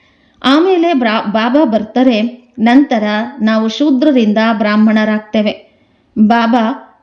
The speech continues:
ತ್ರಿಮೂರ್ತಿ, ತ್ರಿಕಾಲದರ್ಶಿ, ತ್ರಿನೇತ್ರಿ ಸಹ ಆಗಿದ್ದಾರೆ. ನಮ್ಮ ಬುದ್ಧಿಯನ್ನು ತೆರೆದು ಬಿಡ್ತಾರೆ. ಜ್ಞಾನದ ಮೂರನೇ ನೇತ್ರವೂ ಸಹ ಸಿಗ್ತದೆ.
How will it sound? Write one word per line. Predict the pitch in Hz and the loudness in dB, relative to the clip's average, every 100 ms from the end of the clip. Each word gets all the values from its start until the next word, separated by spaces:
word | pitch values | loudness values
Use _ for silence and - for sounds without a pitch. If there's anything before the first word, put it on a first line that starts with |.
| - | 0
ತ್ರಿಮೂರ್ತಿ, | 277 294 320 330 320 330 339 330 | 4 6 4 2 0 0 0 -4
ತ್ರಿಕಾಲದರ್ಶಿ, | - 233 247 254 339 262 254 - 226 226 220 | -4 -4 0 2 2 2 0 -2 -2 -2 -4
ತ್ರಿನೇತ್ರಿ | - 233 247 285 285 294 302 | -2 2 4 2 2 -2 -2
ಸಹ | 277 190 214 220 - | -2 -6 -4 -4 -4
ಆಗಿದ್ದಾರೆ. | 214 208 202 214 208 277 - _ _ _ _ _ - | -6 -4 -4 -2 -4 -6 -10 _ _ _ _ _ 0
ನಮ್ಮ | 240 240 226 202 | 2 4 2 0
ಬುದ್ಧಿಯನ್ನು | 233 202 269 254 233 226 220 | -2 2 4 4 2 0 -2
ತೆರೆದು | 220 214 247 | -2 -2 0
ಬಿಡ್ತಾರೆ. | 254 240 - 226 208 - - _ _ _ _ - | 0 -2 -2 -4 -4 -10 -20 _ _ _ _ -6
ಜ್ಞಾನದ | 214 262 285 392 277 240 254 | 2 4 4 2 0 2 2
ಮೂರನೇ | 240 233 285 302 294 | 4 4 4 4 2
ನೇತ್ರವೂ | 233 208 233 254 254 285 | 2 -2 -4 -2 -2 -2
ಸಹ | 311 226 220 226 | -4 -4 -4 -4
ಸಿಗ್ತದೆ. | 233 220 - 214 - - _ | -6 -10 -6 -4 -6 -10 _